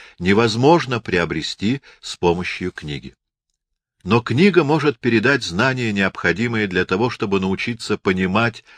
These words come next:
язык снов, и в этом задача данной главы.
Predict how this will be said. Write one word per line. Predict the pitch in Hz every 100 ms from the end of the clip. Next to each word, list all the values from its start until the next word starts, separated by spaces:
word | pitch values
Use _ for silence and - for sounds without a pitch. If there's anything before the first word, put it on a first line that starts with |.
| -
язык | 82 82 98 85 107 -
снов, | - 92 78 - - -
и | 101
в | 87 85
этом | 139 - 143 135 - -
задача | 67 73 71 98 113 - 113 - _
данной | 76 73 78 85 80 80 -
главы. | 80 73 65